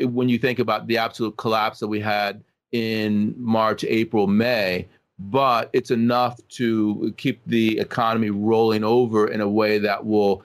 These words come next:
keep asset prices supported. Moreover, I think that, uh, when you look at what Jay Powell has been saying,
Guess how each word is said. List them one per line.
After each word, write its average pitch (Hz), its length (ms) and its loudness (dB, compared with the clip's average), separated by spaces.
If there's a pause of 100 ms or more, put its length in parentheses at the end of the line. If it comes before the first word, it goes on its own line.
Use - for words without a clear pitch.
(160)
keep 120 280 -2
asset 113 380 -6
prices 104 380 -6
supported. 107 600 -2 (580)
Moreover, 131 420 2
I 123 80 0
think 123 260 -4
that, 113 400 -2
uh, 107 320 0
when 120 160 -2
you 120 100 0
look 120 200 0
at 107 80 0
what 110 240 0
Jay 113 200 0
Powell 110 560 -2
has 107 200 -4
been 107 180 -4
saying, 110 480 -2